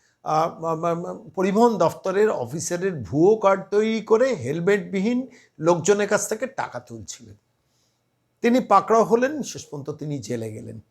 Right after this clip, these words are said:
আরও দুটো ঘটনার কথা এই প্রসঙ্গে বলবো। বটতলা থানা এলাকায়, আহ, দশ জন না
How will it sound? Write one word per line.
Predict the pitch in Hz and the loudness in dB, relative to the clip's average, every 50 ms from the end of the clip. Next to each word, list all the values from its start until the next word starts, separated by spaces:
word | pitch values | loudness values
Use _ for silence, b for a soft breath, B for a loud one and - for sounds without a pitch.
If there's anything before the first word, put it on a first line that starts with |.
| _ _ _ _ _ _ _ _ _ _ _ _ _ | _ _ _ _ _ _ _ _ _ _ _ _ _
আরও | - 208 254 330 | 4 6 6 6
দুটো | 339 339 311 339 294 | 4 2 0 0 -2
ঘটনার | - - 196 - - 220 226 247 | -2 -2 -6 -6 -4 -4 -4 -4
কথা | - 220 190 - 180 | -4 -6 -8 -6 -6
এই | 165 143 | -6 -6
প্রসঙ্গে | - 151 - - - 151 117 117 120 | -6 -8 -10 -10 -8 -10 -8 -8 -8
বলবো। | 104 101 117 120 120 139 151 | -8 -8 -10 -8 -8 -4 0
বটতলা | 165 170 170 170 - 185 180 185 175 | 2 2 2 0 -2 -2 0 0 0
থানা | 180 - 156 156 156 160 156 | -2 -4 -6 -6 -4 -2 -2
এলাকায়, | 151 156 160 151 - 175 196 208 208 b b b b b b b b b | -2 -2 -2 -2 -2 -4 -4 -4 -6 b b b b b b b b b
আহ, | 160 165 175 | -2 -2 -2
দশ | - - 165 139 156 160 156 156 - - | -2 -4 -6 0 0 0 0 0 -4 -4
জন | 180 180 | -4 -2
না | 180 175 175 170 165 156 151 | -2 0 0 -2 -2 -2 -6